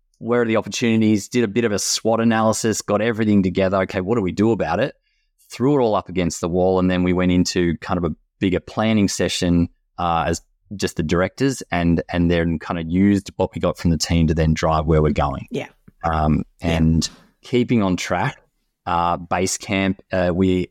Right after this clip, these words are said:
Speaker 1: are using Basecamp, the project management tool,
Speaker 2: Awesome.
Speaker 1: um,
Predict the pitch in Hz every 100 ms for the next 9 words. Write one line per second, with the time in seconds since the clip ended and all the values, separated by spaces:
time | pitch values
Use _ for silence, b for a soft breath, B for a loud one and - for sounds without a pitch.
0 | - 87 87 92 90 82 90 95 - 104
1 | 98 90 - 92 90 95 104 87 87 92
2 | 87 - 92 87 87 - 170 165 - -
3 | 85 82 85